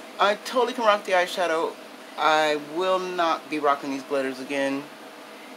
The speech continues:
until we see the Violet Boss glitters. We'll see what happens with that. But anyways, <laughs> uh,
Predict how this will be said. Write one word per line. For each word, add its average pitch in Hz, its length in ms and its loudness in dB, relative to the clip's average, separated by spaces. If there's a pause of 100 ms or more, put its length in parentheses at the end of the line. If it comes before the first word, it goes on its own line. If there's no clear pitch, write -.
(180)
until 147 380 -2
we 165 140 -6
see 165 180 -6
the 151 80 -4
Violet 139 380 2
Boss 135 260 2
glitters. 123 420 -6
We'll 139 140 -6
see 139 340 -6 (800)
what 143 100 -6
happens 143 300 -2
with 127 140 -12
that. 131 260 -4 (140)
But 147 260 -6 (260)
anyways, 165 920 0
<laughs> - 40 -8
uh, 214 540 6